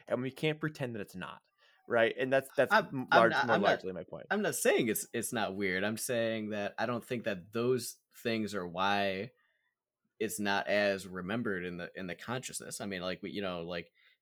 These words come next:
Speaker 2: it's came out at an odd time for Nightmare and for slashers in general, and not, like, because of its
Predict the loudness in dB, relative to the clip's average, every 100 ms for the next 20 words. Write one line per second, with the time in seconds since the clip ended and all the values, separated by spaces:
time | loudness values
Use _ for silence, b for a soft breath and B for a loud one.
0 | _ 0 0 -4 -8 _ _ -8 -2 0
1 | 2 4 2 2 -2 0 0 -4 _ _
2 | -10 -8 0 2 2 0 -2 -6 -4 -4
3 | -8 -10 -8 -6 -8 -10 -6 -6 -4 -4
4 | -6 -8 -14 -8 -6 -6 -8 -10 -8 -8
5 | 0 0 2 -2 -2 -4 -2 -2 -4 _
6 | _ -8 -6 -6 _ -14 -6 -2 -2 -4
7 | -6 -6